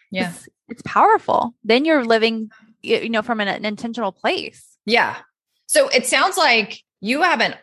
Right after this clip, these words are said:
Speaker 1: always operated in that way. You haven't always lived that way.
Speaker 2: Mm-hmm.
Speaker 1: Were you ever afraid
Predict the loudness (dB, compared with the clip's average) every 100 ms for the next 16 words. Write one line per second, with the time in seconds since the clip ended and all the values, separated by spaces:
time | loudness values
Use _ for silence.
0 | 0 4 4 4 2 0 -4 -8 -2 -2
1 | -2 -8 -6 -8 -8 -6 -6 -4 -2 -4
2 | -4 -4 -2 2 2 4 0 -2 -6 -4
3 | -4 -4 -4 -4 -8 -12 _ _ _ _
4 | -18 -10 0 0 0 -2 -2 0 -2 0
5 | 0 0 0 -2 -2 -14 -6 -4 -4 -4
6 | -6